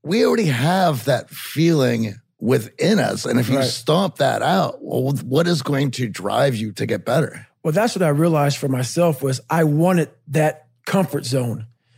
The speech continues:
Speaker 2: that everybody looks for, that pat on the back. They don't wanna hear all the bad shit. They wanna hear everything that they're doing right.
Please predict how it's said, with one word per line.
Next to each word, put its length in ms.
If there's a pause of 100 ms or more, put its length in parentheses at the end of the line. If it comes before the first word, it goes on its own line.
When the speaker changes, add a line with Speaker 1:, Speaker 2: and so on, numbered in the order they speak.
(160)
Speaker 2:
that 60
everybody 400
looks 240
for, 440 (340)
that 200
pat 180
on 80
the 60
back. 520 (340)
They 100
don't 140
wanna 160
hear 200
all 100
the 80
bad 320
shit. 260
They 80
wanna 160
hear 80
everything 640 (220)
that 140
they're 100
doing 260
right. 260